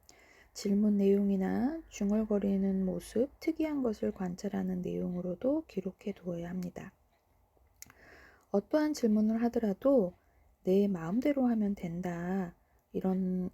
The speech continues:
응답에 대해서 아동이 편안하게 자유롭게 그릴 수 있는 분위기를 만들어줘야 됩니다. 그리고 그림을 그리는 아동의 감정을 파악하고 그림을 그리는 행동을 관찰할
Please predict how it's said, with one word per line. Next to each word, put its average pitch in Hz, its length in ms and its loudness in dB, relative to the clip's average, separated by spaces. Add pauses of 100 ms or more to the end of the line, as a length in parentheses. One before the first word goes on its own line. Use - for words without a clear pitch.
응답에 190 800 2
대해서 185 520 -4
아동이 190 440 -2
편안하게 302 840 -4
자유롭게 196 640 -2
그릴 208 320 2
수 - 180 -8
있는 196 260 0
분위기를 196 540 -2 (460)
만들어줘야 175 720 -6
됩니다. 156 500 -12 (260)
그리고 202 560 4 (500)
그림을 185 420 0
그리는 180 440 -4 (100)
아동의 196 520 -4
감정을 208 680 -2 (540)
파악하고 262 760 -4 (280)
그림을 196 400 0
그리는 196 360 0
행동을 247 600 0
관찰할 214 600 -6